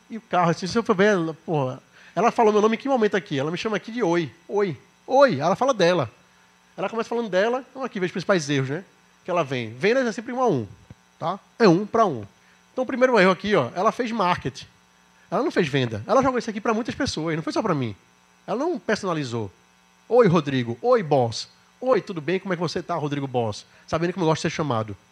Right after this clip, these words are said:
Ela só jogou ela ali e falou dela, da empresa dela. "Somos a melhor empresa do Brasil."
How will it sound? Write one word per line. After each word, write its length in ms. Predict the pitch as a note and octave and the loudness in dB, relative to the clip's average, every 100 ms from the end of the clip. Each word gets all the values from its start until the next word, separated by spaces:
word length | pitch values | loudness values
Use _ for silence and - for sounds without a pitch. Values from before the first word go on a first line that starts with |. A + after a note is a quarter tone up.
| _ _ _ _ _ - - | _ _ _ _ _ -20 -8
Ela 160 | D#3+ G#3 | 0 0
só 160 | - A3+ | 2 0
jogou 240 | A#3 A#3+ | 2 4
ela 140 | G#3+ | 4
ali 160 | G#3 G3 | 4 0
e 20 | |
falou 240 | - A#3 C#4 | -2 -2 0
dela, 300 | A3+ G3+ F3 | 2 2 2
da 40 | |
empresa 280 | D#3 F3+ A3 | -2 -2 0
dela. 260 | D#3+ D#3+ | 0 0
"Somos 220 | C3 G3 G3+ | -2 -2 -2
a 40 | |
melhor 160 | G3 A#3 | 2 0
empresa 220 | G3 G3 | 0 -2
do 80 | G3+ | 2
Brasil." 540 | A3+ D3 B2+ F3 | 2 2 2 2